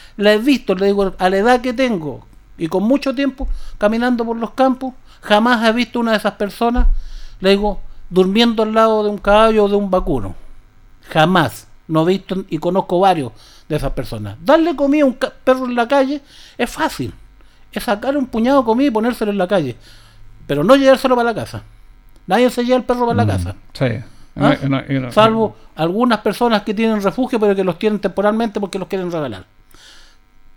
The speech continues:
Speaker 1: Nada más que eso. Pero le digo la verdad, las cosas, todos esos perros que están en la calle, que son vagos, tuvieron dueño. Ninguno de esos perros, le digo,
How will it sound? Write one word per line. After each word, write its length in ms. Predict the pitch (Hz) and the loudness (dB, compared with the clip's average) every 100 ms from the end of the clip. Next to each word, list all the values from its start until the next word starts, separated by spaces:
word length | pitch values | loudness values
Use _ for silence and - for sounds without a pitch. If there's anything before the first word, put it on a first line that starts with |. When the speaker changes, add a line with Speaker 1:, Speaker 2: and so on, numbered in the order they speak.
| - | 2
Speaker 1:
Nada 280 | 202 214 214 | 4 4 2
más 140 | 208 | 0
que 140 | - | -4
eso. 280 | 208 - 110 - - - - | -4 -6 -12 -14 -18 -20 -6
Pero 200 | 156 160 | -2 0
le 120 | 165 | 2
digo 180 | 180 170 | 2 2
la 120 | 160 | 0
verdad, 260 | 151 151 220 | 0 0 -2
las 160 | 233 220 | -2 -2
cosas, 400 | 240 226 254 - - - - - | -2 -2 -6 -8 -10 -12 -14 -4
todos 240 | 349 339 | -2 -2
esos 140 | 294 311 | -4 0
perros 260 | 302 285 | 0 0
que 60 | 262 | -2
están 200 | - 254 | -2 -2
en 80 | 247 | -2
la 80 | 240 | -2
calle, 220 | 262 247 | -2 -4
que 80 | 220 | -4
son 200 | 220 220 | -4 0
vagos, 320 | 262 262 269 - - _ - - - - _ - | 0 0 -8 -14 -20 _ -20 -20 -20 -20 _ -2
tuvieron 360 | 202 196 190 | 2 2 0
dueño. 260 | 156 104 98 - - - - - - - - - - - - - - - | -2 -4 -8 -14 -20 -18 -18 -18 -20 -20 -20 -20 -20 -20 -20 -20 -20 -6
Ninguno 360 | 202 233 302 311 | -4 0 2 2
de 40 | |
esos 140 | - 277 | 0 -4
perros, 380 | - 311 294 - - | -2 -2 -2 -10 -8
le 100 | 254 | -4
digo, 240 | 262 262 | -4 -8